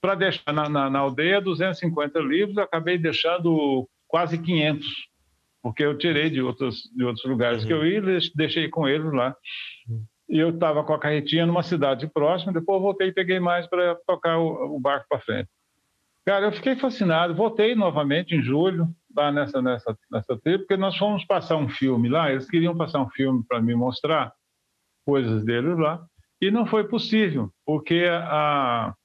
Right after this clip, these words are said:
Speaker 1: tinha junto comigo um mé-, uma médica e um, e um,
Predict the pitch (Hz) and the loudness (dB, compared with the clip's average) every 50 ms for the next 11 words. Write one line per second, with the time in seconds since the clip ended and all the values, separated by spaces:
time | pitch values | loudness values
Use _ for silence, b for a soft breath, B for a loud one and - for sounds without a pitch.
0 | _ _ _ _ _ _ - 208 226 226 208 160 180 202 165 170 196 196 180 180 | _ _ _ _ _ _ -2 0 0 0 2 0 0 -2 -2 -2 -2 0 0 2
1 | 180 165 180 180 175 170 180 - - 151 160 165 160 156 156 160 180 220 208 202 | 2 2 0 2 2 0 0 0 0 0 2 2 2 2 2 2 2 2 0 -4
2 | 208 - - 202 175 - _ _ _ _ _ _ - 165 160 156 156 151 160 165 | -8 -4 -4 -4 -4 -4 _ _ _ _ _ _ -4 -2 0 2 2 0 -2 -2
3 | - 147 151 147 147 147 143 139 139 131 127 123 120 113 110 104 98 | -2 0 0 2 2 2 4 4 4 2 2 2 2 0 0 0 -2